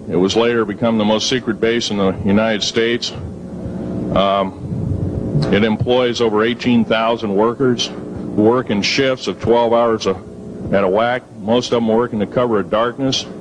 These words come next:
like us. We built, uh,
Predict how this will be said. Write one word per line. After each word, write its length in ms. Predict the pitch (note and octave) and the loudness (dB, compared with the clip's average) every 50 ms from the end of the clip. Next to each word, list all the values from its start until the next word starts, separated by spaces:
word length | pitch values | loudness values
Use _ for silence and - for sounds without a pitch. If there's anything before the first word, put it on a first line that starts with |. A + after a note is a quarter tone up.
| - - - - - - - - - - - - - - - - - | -14 -12 -12 -12 -10 -10 -10 -10 -8 -8 -6 -6 -6 -4 -4 -2 0
like 220 | - G2 G2 - A2 | 0 -2 0 0 0
us. 320 | A2+ A#2+ A#2+ - - - | 0 0 0 -4 -6 -8
We 1080 | - - - - - - - - - - - - - - - - - - - G#2+ B2 B2+ | -10 -8 -6 -4 -4 -4 -4 -6 -8 -8 -10 -10 -8 -8 -6 -6 -6 -2 0 0 0 2
built, 320 | A#2+ C3 B2+ B2 A#2+ - C3+ | 2 0 0 -2 0 0 0
uh, 260 | B2+ B2 B2 A#2 | 0 0 0 -2